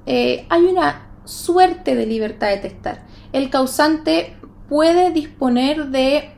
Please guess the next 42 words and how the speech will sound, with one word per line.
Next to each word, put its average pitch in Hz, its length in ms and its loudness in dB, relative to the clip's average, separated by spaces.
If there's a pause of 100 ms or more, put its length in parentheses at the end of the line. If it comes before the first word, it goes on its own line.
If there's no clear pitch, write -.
eh, 220 280 -2
esta 247 300 -8
cuarta 262 300 -4
parte 254 260 -4
de 262 80 0
la 233 60 -4
herencia 233 560 -4 (360)
respecto 262 360 -4
de 254 180 0
quien 240 260 0
quiera, 320 480 0
pero 240 220 2
dentro 370 360 -2
de 370 80 0
sus 330 200 -6
legitimarios, 247 880 -6 (340)
¿cierto? 269 360 -6 (360)
Entonces, 269 340 0 (160)
si 240 280 -4
tiene 247 280 2
tres 285 420 0
hijas, 381 540 0 (540)
él 320 280 4
puede 330 220 4
decidir 320 600 0 (240)
dejarle 269 440 -2
toda 370 300 -2
esa 359 200 0
cuarta 349 440 0
parte - 400 -2
a 330 100 -2
la 311 120 2
hija 311 240 -4
menor, 233 360 -4
a 233 80 -4
la 233 140 0
regalona, 208 640 -4
¿cierto? 254 380 -6
Para 247 180 0
mejorar 226 560 -2
su 277 220 -10
sucesión, - 560 -10